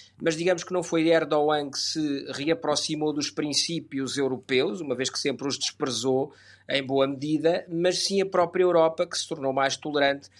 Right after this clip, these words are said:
com estas ditas democracias não liberais ou iliberais, hum, que permitem hoje, por exemplo, que os polacos já não sejam mencionados como um exemplo de, de país que está a colocar em risco,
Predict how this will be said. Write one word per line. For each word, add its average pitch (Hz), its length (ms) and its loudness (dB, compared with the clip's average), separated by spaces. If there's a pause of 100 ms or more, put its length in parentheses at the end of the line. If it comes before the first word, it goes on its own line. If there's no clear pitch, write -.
(160)
com 151 240 2
estas 147 480 0
ditas 143 520 -6
democracias 139 1080 -4
não 147 240 0
liberais 131 600 2
ou 127 120 -2
iliberais, 135 720 -2 (320)
hum, 147 340 -4
que - 120 -14
permitem 139 580 -4
hoje, 127 540 -2
por 123 180 -10
exemplo, 123 440 -4
que - 100 -8
os 135 80 -4
polacos 131 400 0
já 127 120 0
não 131 100 -4
sejam 135 280 -6
mencionados 131 720 -2
como 123 280 -12
um 127 40 -10
exemplo 123 480 -8
de, 120 220 -10
de 110 100 -20
país 120 360 -6
que - 80 -6
está 127 180 -2
a 120 60 -2
colocar 123 380 -2
em 123 80 0
risco, 117 460 -8